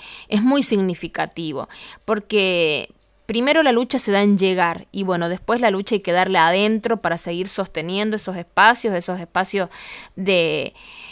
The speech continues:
justamente de, no solamente de la banca, sino de, de representar,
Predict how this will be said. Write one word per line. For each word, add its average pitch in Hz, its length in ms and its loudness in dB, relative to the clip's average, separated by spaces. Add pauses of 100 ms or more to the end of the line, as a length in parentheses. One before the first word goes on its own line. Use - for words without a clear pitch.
(220)
justamente 254 840 2
de, 185 160 2
no 214 160 2
solamente 220 500 0
de 190 100 0
la 170 120 4
banca, 254 460 4
sino 202 400 0
de, 185 420 0
de 196 160 0
representar, 208 1120 2